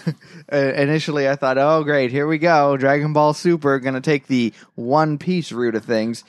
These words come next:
Suddenly the next three, you know, five to seven episodes are gonna be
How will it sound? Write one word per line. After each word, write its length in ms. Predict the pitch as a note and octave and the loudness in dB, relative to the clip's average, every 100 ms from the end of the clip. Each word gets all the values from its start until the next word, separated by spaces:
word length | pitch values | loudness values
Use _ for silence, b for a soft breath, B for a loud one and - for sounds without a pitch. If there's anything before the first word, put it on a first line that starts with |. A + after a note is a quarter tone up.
| B B | B B
Suddenly 480 | - E3+ D#3+ D#3+ D3+ | -2 0 2 2 0
the 100 | C#3 | 0
next 340 | C#3+ D3+ - | -2 -4 -6
three, 380 | - D3 D3+ D3+ | -6 0 2 0
you 160 | - D3 | 0 -2
know, 280 | A2+ A#2 G#2 - | 0 -2 -6 -14
five 380 | - D3+ D3 C#3 | -2 2 2 0
to 80 | C3+ | -4
seven 320 | - D3+ C3+ | -2 -2 -2
episodes 560 | D3+ - - B2 A2 B2 | -4 -4 -2 -2 -2 -2
are 40 | |
gonna 180 | B2+ A#2+ | -2 0
be 240 | B2+ B2 | 0 -2